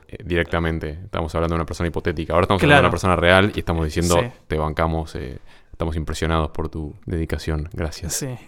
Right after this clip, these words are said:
Speaker 2: em, parece que hay personajes muy interesantes dentro de este movimiento de altruismo eficaz.
Speaker 1: Sí, es un lindo lugar para meterse a leer cuando uno está desilusionado con la humanidad por
Speaker 2: Ujú.
Speaker 1: cualquier motivo. Entrás y ves que hay gente que está dedicando mucho tiempo, energía y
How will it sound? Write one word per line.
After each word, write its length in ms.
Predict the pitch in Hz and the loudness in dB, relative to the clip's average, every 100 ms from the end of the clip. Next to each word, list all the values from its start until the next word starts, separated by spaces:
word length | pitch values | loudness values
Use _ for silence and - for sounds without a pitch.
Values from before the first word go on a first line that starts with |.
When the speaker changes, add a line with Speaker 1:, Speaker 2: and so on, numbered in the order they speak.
| - | -18
Speaker 2:
em, 480 | - 127 127 123 123 | -8 -8 -8 -10 -10
parece 240 | 120 151 170 | -6 -4 -4
que 40 | |
hay 40 | |
personajes 380 | 147 - 147 151 | -4 -4 -4 -2
muy 120 | 147 | -2
interesantes 480 | 147 135 127 131 127 | -2 -4 -4 -4 -4
dentro 320 | 127 120 123 | -8 -8 -10
de 120 | 131 127 | -12 -14
este 160 | - | -12
movimiento 680 | 131 127 131 135 131 131 131 | -12 -10 -10 -8 -10 -10 -12
de 160 | 135 - _ _ _ _ - | -14 -18 _ _ _ _ -14
altruismo 500 | 147 139 135 131 135 | -12 -6 -4 -2 -4
eficaz. 680 | 131 147 135 131 - - - _ - | -6 -10 -8 -10 -10 -18 -20 _ -14
Speaker 1:
Sí, 240 | - 127 104 | 0 0 0
es 120 | 104 | 0
un 120 | 113 | 4
lindo 200 | 110 117 | 6 6
lugar 160 | 104 104 | 8 8
para 100 | 98 | 6
meterse 380 | 95 98 98 98 | 4 2 0 0
a 40 | |
leer 320 | 90 90 95 | 2 4 2
cuando 240 | 98 85 85 | 0 0 0
uno 120 | 85 | 0
está 200 | 85 87 | 0 0
desilusionado 640 | 85 - 82 82 82 82 | 0 -2 -6 -2 0 0
con 140 | 82 80 | 0 -2
la 80 | |
humanidad 500 | 80 82 82 85 85 | -2 -2 -2 0 -2
por 200 | - 82 | -6 -4
Speaker 2:
Ujú. 260 | 143 131 156 | -2 0 0
Speaker 1:
cualquier 280 | - 80 85 | -2 -4 -2
motivo. 480 | 82 82 87 92 95 - | -2 -2 0 0 -2 -6
Entrás 440 | 85 87 90 90 | -6 0 0 0
y 60 | 82 | -2
ves 200 | 80 80 | -4 -4
que 80 | 85 | -6
hay 40 | |
gente 500 | - 82 78 78 71 - | -4 -4 -4 -4 -6 -10
que 100 | 80 | -8
está 180 | - | 0
dedicando 300 | 85 82 87 85 | 0 2 0 0
mucho 280 | 90 - | 0 -2
tiempo, 260 | - 85 85 | -2 0 0
energía 680 | 80 78 - 82 80 76 78 101 - | -2 -4 -4 -4 -4 -6 -8 -12 -12
y 200 | 87 | -12